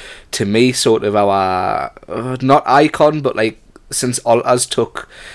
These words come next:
characters from different houses and put them at the front of the park, I thought it was very weak for what it should have been. Um, so, Brady, what's your thoughts?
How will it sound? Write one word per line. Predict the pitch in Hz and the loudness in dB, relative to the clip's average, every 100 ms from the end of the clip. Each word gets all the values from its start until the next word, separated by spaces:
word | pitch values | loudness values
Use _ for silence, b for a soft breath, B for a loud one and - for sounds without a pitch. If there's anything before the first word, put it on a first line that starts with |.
| B | B
characters | - 113 117 - 117 120 | -2 2 2 2 0 2
from | 107 104 | -2 -2
different | 117 - 98 | -6 -6 -4
houses | 113 120 139 131 | 0 0 -2 -4
and | 127 | -4
put | 143 | -4
them | 117 | -4
at | 110 | -8
the | - | -4
front | 123 120 | -4 -6
of | 104 | -10
the | - | -4
park, | - 135 - | 4 4 4
I | |
thought | 117 - 117 113 - | -4 -2 0 0 -2
it | 104 | -8
was | 110 | -4
very | 113 110 107 | 2 2 2
weak | 104 175 - | -2 -4 -4
for | - 113 | -4 0
what | 113 | 0
it | 98 | -2
should | - - 135 | -6 -4 -2
have | 156 | -2
been. | 190 254 - B B B B B - | -2 -2 -8 B B B B B -10
Um, | 101 104 104 101 101 104 104 - | -2 0 0 0 -2 -4 -8 -10
so, | - - 104 107 104 104 104 101 - - | -8 -2 0 2 2 0 -2 -4 -8 -4
Brady, | 117 135 | 0 2
what's | 139 113 - | 2 -2 -2
your | 120 | -4
thoughts? | 127 151 147 - - | -2 -4 -4 -8 -16